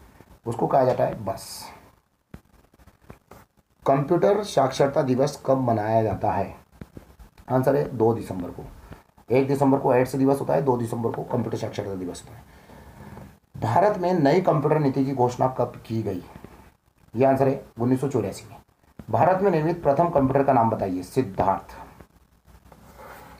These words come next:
इलेक्ट्रॉनिक कॉरपोरेशन of इंडिया ने किस कंप्यूटर का निर्माण किया जो भारत का प्रथम कंप्यूटर कहलाया? उसका नाम है सिद्धार्थ। सिद्धार्थ जो था भारत का पहला कंप्यूटर था,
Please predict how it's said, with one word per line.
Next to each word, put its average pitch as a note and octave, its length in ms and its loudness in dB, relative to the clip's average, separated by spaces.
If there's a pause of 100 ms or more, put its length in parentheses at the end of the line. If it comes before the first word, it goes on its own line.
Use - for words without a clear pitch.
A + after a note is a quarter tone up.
(400)
इलेक्ट्रॉनिक E3 540 2
कॉरपोरेशन C#3+ 560 4
of D3+ 280 2
इंडिया C3 280 2
ने C3 140 4 (400)
किस G3+ 200 0
कंप्यूटर C#3 480 2
का D3 100 4
निर्माण C3 340 4
किया C3 260 2
जो C3+ 140 2
भारत B2 360 2
का C3+ 100 4
प्रथम C3+ 340 2
कंप्यूटर A#2 380 -2
कहलाया? G2+ 480 -2 (760)
उसका A#2 160 0
नाम C3 120 4
है C#3 60 2
सिद्धार्थ। F#2+ 420 -6 (540)
सिद्धार्थ C#3+ 480 0
जो C#3+ 160 0
था C3+ 160 -2
भारत B2 240 2
का C3 80 2
पहला B2+ 200 0
कंप्यूटर B2+ 320 0
था, C3+ 180 -2